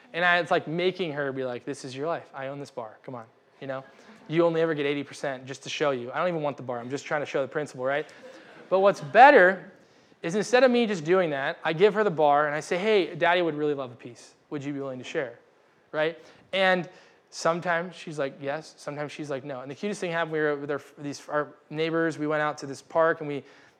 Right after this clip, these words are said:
um, had this dinner, and she really wanted M and M's. M's is what she calls them, they're her favorite.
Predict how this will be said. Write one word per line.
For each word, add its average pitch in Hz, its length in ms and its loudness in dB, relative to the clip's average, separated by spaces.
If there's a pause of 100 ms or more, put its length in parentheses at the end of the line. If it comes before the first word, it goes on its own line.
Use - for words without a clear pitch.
(120)
um, 143 480 -4 (300)
had 156 160 -6
this 139 200 -12 (100)
dinner, 170 260 4
and 143 260 -4
she - 140 -12
really 160 120 2
wanted 143 200 -2
M 147 100 -6
and 143 100 -6
M's. 139 440 -10 (320)
M's 151 440 -4
is 135 100 -10
what 147 100 -4
she 151 100 -14
calls 139 220 -4
them, 135 40 -8
they're 135 100 -4
her 139 60 -6
favorite. 143 380 -2